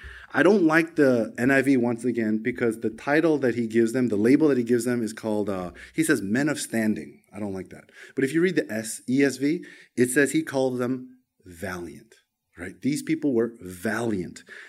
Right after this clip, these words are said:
Or he also says, "These people were mighty men of valor." Right?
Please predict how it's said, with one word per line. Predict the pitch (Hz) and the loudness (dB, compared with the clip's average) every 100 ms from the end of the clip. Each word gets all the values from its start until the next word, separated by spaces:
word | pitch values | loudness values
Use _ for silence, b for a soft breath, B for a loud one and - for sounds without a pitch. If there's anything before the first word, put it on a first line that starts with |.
| B | B
Or | 123 131 139 151 | 6 8 8 6
he | 151 | 4
also | 135 139 | 4 2
says, | 139 135 104 | 0 0 2
"These | 123 156 | 2 0
people | 151 165 156 147 | 0 0 2 4
were | 113 | 4
mighty | 107 107 120 139 156 160 | 4 4 4 4 2 -2
men | 120 110 104 101 107 117 b b b - - | 0 2 2 0 -4 -8 b b b -18 -10
of | 95 | -8
valor." | 90 87 87 110 92 90 87 - - _ _ _ _ 87 | -10 -18 -8 -4 -4 -6 -10 -16 -20 _ _ _ _ -6
Right? | 90 95 110 | -2 -2 -2